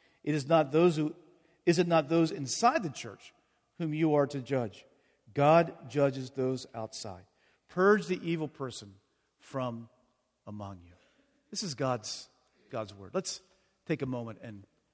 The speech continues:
pray that his Holy Spirit could guide us. Father, by your Holy Spirit,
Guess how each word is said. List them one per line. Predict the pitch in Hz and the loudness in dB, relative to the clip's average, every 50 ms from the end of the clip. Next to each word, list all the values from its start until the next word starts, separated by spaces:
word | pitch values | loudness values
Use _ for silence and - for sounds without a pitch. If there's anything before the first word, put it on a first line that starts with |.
| _ _ _ _ _ _ _ _ _ _ _ _ | _ _ _ _ _ _ _ _ _ _ _ _
pray | _ - 151 135 | _ -4 -2 -2
that | 123 113 | -4 -4
his | 110 127 113 - | -8 -8 -8 -8
Holy | 156 139 127 117 | -8 -8 -8 -10
Spirit | 104 - - 120 113 101 92 - _ _ _ _ _ _ _ _ _ _ _ _ _ | -12 -12 -12 -12 -12 -12 -14 -16 _ _ _ _ _ _ _ _ _ _ _ _ _
could | - 120 107 | -18 -16 -12
guide | 107 110 98 95 - | -10 -8 -8 -8 -10
us. | - - - - - _ _ _ _ _ _ _ _ _ _ _ _ _ _ _ _ _ _ _ - - _ _ _ _ _ _ | -12 -14 -14 -14 -14 _ _ _ _ _ _ _ _ _ _ _ _ _ _ _ _ _ _ _ -20 -20 _ _ _ _ _ _
Father, | - 156 151 156 151 180 202 208 - - _ _ _ _ _ _ _ _ _ _ _ _ _ _ _ _ _ _ _ _ _ - | 2 4 6 6 6 4 0 -6 -10 -16 _ _ _ _ _ _ _ _ _ _ _ _ _ _ _ _ _ _ _ _ _ -8
by | 117 131 139 139 | -2 0 2 2
your | 151 165 160 | 2 2 2
Holy | 175 175 170 170 175 | 2 2 2 2 0
Spirit, | - - - 147 127 117 113 120 | -2 -4 -6 -6 -6 -6 -6 -10